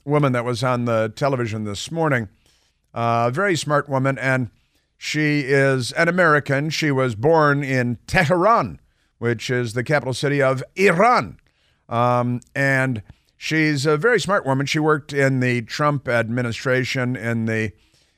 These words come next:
in the State Department, and, uh, she was deputy special envoy to monitor and combat anti-Semitism. She is Jewish,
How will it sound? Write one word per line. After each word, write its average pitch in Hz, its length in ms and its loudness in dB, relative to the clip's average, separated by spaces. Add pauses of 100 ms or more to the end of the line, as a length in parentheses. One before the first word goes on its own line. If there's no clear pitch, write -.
(140)
in 131 160 2
the 120 140 0
State 190 320 0
Department, 127 720 -2 (540)
and, 127 480 0
uh, 120 240 2
she 135 200 -4
was 123 160 0
deputy 127 360 -2
special 123 380 -2
envoy 117 760 0
to 113 380 -2
monitor 113 540 -2
and 113 180 -4
combat 113 380 -2
anti-Semitism. 123 1500 -2 (400)
She 170 340 0
is 131 280 0
Jewish, 139 720 -2